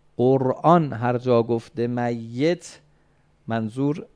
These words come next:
انسان جاهله. منتها کدام جاهل؟ ما هر کدوممون به یه نسبتی جهل داریم.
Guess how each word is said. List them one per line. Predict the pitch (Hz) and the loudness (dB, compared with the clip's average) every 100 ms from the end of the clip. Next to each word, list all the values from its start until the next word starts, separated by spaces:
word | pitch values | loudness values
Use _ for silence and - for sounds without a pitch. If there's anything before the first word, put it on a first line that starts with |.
| - | 2
انسان | 117 110 - 123 135 147 151 147 | 4 4 2 2 4 4 2 2
جاهله. | 127 107 95 90 - 101 87 - _ _ _ _ _ _ _ _ _ _ _ | 6 6 6 4 -2 -8 -8 -14 _ _ _ _ _ _ _ _ _ _ _
منتها | 104 120 135 | -2 2 2
کدام | - 117 139 170 | 4 6 6 6
جاهل؟ | 160 156 143 143 143 147 _ _ _ _ _ - - - | 4 2 2 0 -4 -10 _ _ _ _ _ -20 -20 2
ما | 135 | 4
هر | 143 156 180 | 8 8 8
کدوممون | - 147 170 180 180 180 | 2 0 2 2 0 0
به | 147 | 0
یه | 165 | 0
نسبتی | 165 139 165 160 170 | -2 -4 -4 -4 -2
جهل | 170 180 165 | 2 2 2
داریم. | 139 139 127 135 | 0 -6 -8 -14